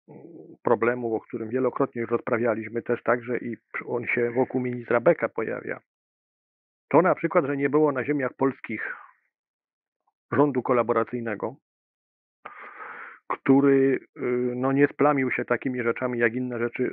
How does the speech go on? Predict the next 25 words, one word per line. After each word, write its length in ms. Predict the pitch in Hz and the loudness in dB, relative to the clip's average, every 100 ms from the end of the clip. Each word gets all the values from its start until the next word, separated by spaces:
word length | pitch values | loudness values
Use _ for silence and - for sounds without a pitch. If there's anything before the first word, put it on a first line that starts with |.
| 127 | -2
rządy 280 | 131 131 123 | -2 0 0
kolaboracyjne, 960 | 127 120 117 117 110 120 120 117 131 151 _ _ - | 0 0 2 0 0 -2 -4 -4 -6 -8 _ _ -4
wolno 360 | 110 139 151 | 2 4 4
nam 200 | 147 131 | 0 -2
z 60 | 101 | -2
dzisiejszego 540 | 117 139 147 156 143 | -2 2 2 2 0
punktu 320 | - 135 - | -2 -8 -4
widzenia 400 | 120 113 123 131 | -6 -4 -6 -2
oceniać 520 | 117 113 120 120 127 - | -2 -2 -4 -4 -6 -2
jako, 460 | 113 - 117 117 - _ _ _ _ _ _ _ _ - | -2 0 -2 -2 -10 _ _ _ _ _ _ _ _ 0
jako 260 | 123 - 131 | 2 4 4
dobre. 420 | 123 127 - 78 _ _ _ _ - - _ - | 4 2 0 -10 _ _ _ _ -20 -20 _ 0
A 100 | 117 | 2
może 280 | 120 139 151 | 2 2 4
w 60 | |
tamtych 340 | - 147 - 143 | 4 0 2 2
realiach, 540 | 139 131 123 117 151 | 4 4 2 0 -2
gdyby 240 | 127 123 | -4 -4
taki 260 | 131 120 123 | -2 -2 -2
rząd 160 | 131 135 | -4 -2
kolaboracyjny 720 | 127 127 123 120 - 123 127 | 0 2 2 0 0 -4 -4
zaistniał, 520 | 113 113 107 - 120 | -2 -2 -2 -4 -4
niejednego 460 | 123 123 113 127 127 | 0 0 0 -2 -2
by 100 | 127 | 0
uratował, 640 | 123 117 - 110 107 120 | 2 0 0 0 0 -4